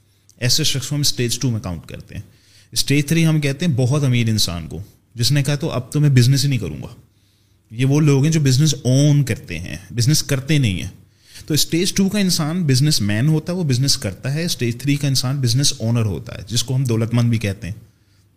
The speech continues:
فرق ہے، یعنی کہ بزنس مین امیر ہوتا ہے، بزنس اونر دولت مند ہوتا ہے۔ بزنس مین محنت کرتا ہے، پیسے کماتا ہے، بزنس اونر بغیر محنت کے پیسے کما لیتا ہے۔ تو میں نے ان کو ڈیفینیشنز کلیئر کی ہیں،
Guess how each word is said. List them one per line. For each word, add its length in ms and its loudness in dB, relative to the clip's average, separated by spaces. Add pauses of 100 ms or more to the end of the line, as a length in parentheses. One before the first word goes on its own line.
(180)
فرق 280 -2
ہے، 120 -10 (440)
یعنی 140 -4
کہ 60 0
بزنس 360 2
مین 340 0
امیر 260 2
ہوتا 240 -2
ہے، 60 -4
بزنس 360 0
اونر 180 -2
دولت 320 -2
مند 160 2
ہوتا 220 -2
ہے۔ 240 -12 (340)
بزنس 360 2
مین 240 -2
محنت 480 0
کرتا 200 -4
ہے، 60 -6
پیسے 240 -2
کماتا 320 -2
ہے، 80 -4
بزنس 400 4
اونر 220 0
بغیر 300 0
محنت 260 2
کے 80 0
پیسے 240 -4
کما 180 -6
لیتا 280 -10
ہے۔ 40 -18 (680)
تو 60 -6
میں 140 4
نے 60 4
ان 80 4
کو 80 0
ڈیفینیشنز 640 2
کلیئر 260 0
کی 140 -6
ہیں، 100 -4